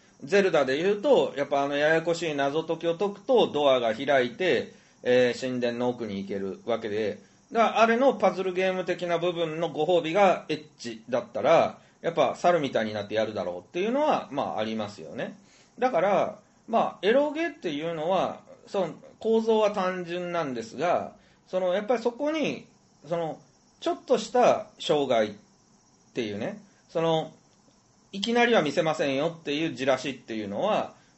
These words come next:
あの、これもね、やりすぎると鬱陶しいだけなんですけど、あの、程よくね、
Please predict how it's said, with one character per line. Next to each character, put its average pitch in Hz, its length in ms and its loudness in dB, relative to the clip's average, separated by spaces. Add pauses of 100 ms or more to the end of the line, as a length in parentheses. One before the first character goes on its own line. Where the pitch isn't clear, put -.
(100)
あ 160 140 -2
の、 160 420 -6
こ - 140 -6
れ 220 60 -6
も 214 220 -6 (120)
ね、 170 300 -2
や 165 120 2
り 254 100 -4
す 254 180 -10
ぎ 233 140 -6
る 247 140 -2
と 240 220 4
鬱 - 260 -10
陶 165 160 2
し 160 140 -4
い - 20 -2
だ 123 140 0
け 120 80 -4
な 110 120 -4
ん 104 60 -8
で 101 80 -8
す 98 100 -16
け 123 120 -8
ど、 180 300 -2 (300)
あ 160 160 -2
の、 156 420 -4
程 302 400 -4
よ 330 160 2
く 160 180 -8
ね、 196 260 -2